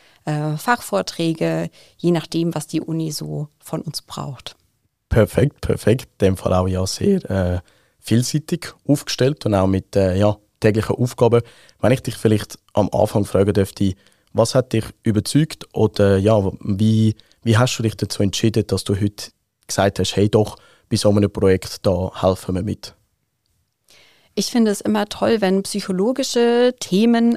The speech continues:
Speaker 1: an die Menschen kommen und idealerweise alltags-, äh, gerecht, ähm, in guten Häppchen, äh, präsentiert und aufgearbeitet werden. Und, äh, ich finde, du hast da ein tolles Projekt gestartet.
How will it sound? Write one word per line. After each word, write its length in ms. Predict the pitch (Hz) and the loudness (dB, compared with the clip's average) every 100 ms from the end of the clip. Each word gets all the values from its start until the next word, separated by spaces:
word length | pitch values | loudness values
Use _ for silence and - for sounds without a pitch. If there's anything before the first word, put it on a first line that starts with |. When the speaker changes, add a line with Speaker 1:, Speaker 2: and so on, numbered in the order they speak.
| - | 0
Speaker 1:
an 220 | 170 185 | 0 0
die 400 | 196 196 196 - | -2 0 0 -2
Menschen 480 | 180 175 220 247 247 | 0 0 0 -2 -6
kommen 460 | 226 214 220 226 220 | -2 0 2 0 -2
und 280 | 196 - | -4 -4
idealerweise 1080 | 214 208 196 180 180 175 170 175 180 180 180 180 - - _ _ | -6 -2 0 2 2 0 -2 -2 0 0 -2 -6 -16 -20 _ _
alltags-, 960 | 202 226 - 196 190 196 - - - - | 0 2 0 -2 0 0 -2 -12 -12 -4
äh, 420 | 202 185 185 185 180 | 2 2 4 2 0
gerecht, 1080 | 180 170 160 180 202 - - - - - - | 2 2 2 0 0 -6 -10 -8 -8 -10 -6
ähm, 520 | 170 180 180 180 180 - _ _ _ | 0 2 2 2 0 -2 _ _ _
in 440 | 185 175 180 180 175 _ _ _ _ - | 2 4 2 0 -4 _ _ _ _ 0
guten 360 | 277 262 226 | 0 2 -2
Häppchen, 800 | 214 185 185 - 208 202 196 208 - - - _ | 0 -4 -4 0 0 2 0 -2 -6 -20 -20 _
äh, 240 | 175 170 | 4 4
präsentiert 640 | 170 - 180 180 - 277 208 | 2 -4 0 2 2 0 0
und 80 | - | 0
aufgearbeitet 800 | 233 - - 175 180 175 175 - | -4 -4 -6 -2 -2 -2 -6 -4
werden. 340 | 165 202 214 | -2 -2 -2
Und, 380 | - 196 202 - | -2 -2 -2 -6
äh, 240 | 175 175 | -4 -4
ich 160 | 175 - | -6 -4
finde, 180 | 233 208 | -4 -2
du 80 | |
hast 160 | 190 190 | -4 -4
da 60 | - | -4
ein 260 | 185 180 | -2 -4
tolles 320 | - 202 226 | -2 -2 -2
Projekt 320 | - 180 202 - | -4 -4 -4 -8
gestartet. 640 | 202 - 160 - - - | -10 -6 -8 -8 -12 -14